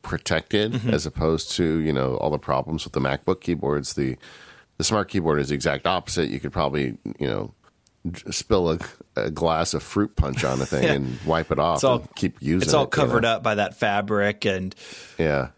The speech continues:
Speaker 2: yeah, it's nice, and, and it is because it's just attached with magnets, unlike something like the Brydge or, like, Logitech offers several where the iPad sort of, like, clips into it somehow.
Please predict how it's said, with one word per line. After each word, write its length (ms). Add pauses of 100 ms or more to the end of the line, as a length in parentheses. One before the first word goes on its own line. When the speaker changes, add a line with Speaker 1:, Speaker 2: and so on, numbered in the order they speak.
Speaker 2:
yeah, 120
it's 140
nice, 300
and, 320
and 180
it 140
is 300
because 320
it's 100
just 140
attached 260
with 140
magnets, 760
unlike 300
something 300
like 160
the 80
Brydge 420
or, 60
like, 140
Logitech 520
offers 320
several 320
where 140
the 100
iPad 360
sort 160
of, 20
like, 160
clips 400
into 300
it 100
somehow. 560